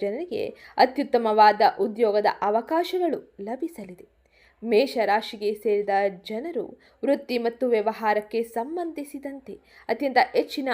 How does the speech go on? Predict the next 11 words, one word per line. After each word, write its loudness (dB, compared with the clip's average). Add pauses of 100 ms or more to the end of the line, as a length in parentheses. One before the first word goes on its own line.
(100)
ಆದಾಯವನ್ನು -6
ಈ -8
ಸಂದರ್ಭದಲ್ಲಿ -8 (320)
ಹೊಂದುವ 4 (280)
ಸಾಧ್ಯತೆ -2 (140)
ಬಹಳಷ್ಟು -6 (180)
ಹೆಚ್ಚಾಗಲಿದೆ. -16 (260)
ಈ -8
ಸಮಯದಲ್ಲಿ -10 (280)
ನಿಮ್ಮ 2 (160)
ಆದಾಯದಲ್ಲಿ 0